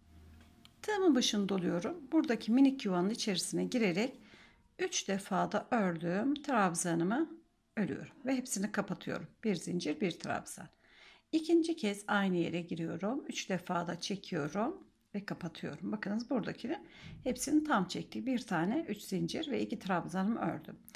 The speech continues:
Sonrasında tığımın başını iki defa doluyorum.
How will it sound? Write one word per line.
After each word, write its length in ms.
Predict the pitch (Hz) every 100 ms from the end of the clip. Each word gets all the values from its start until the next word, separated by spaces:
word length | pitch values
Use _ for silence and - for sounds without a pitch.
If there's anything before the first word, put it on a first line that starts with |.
| - - -
Sonrasında 720 | - 440 453 311 - 175 214
tığımın 340 | - 302 277 214
başını 280 | 196 - 311
iki 160 | - 247
defa 380 | 214 175 151 165
doluyorum. 580 | 214 185 165 170 277